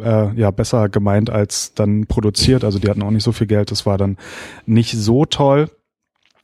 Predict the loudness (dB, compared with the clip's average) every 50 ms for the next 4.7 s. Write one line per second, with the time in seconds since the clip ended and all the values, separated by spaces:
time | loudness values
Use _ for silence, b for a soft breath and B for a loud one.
0 | -16 -16 -10 -4 -2 0 2 2 2 2 2 2 0 -2 -2 0 0 2 2 2
1 | 0 0 0 -2 -2 -4 -8 -12 _ -6 -2 -2 0 -2 -2 -2 -2 -2 -2 -2
2 | -4 -12 -18 -20 -14 _ -4 -4 -4 -4 -2 0 0 2 2 2 2 2 4 4
3 | 4 4 2 2 0 0 -2 -4 -4 -2 -2 -2 -2 -2 -2 -2 -2 0 -2 -2
4 | 0 0 0 0 -2 -2 0 0 0 0 0 -2 -6 -10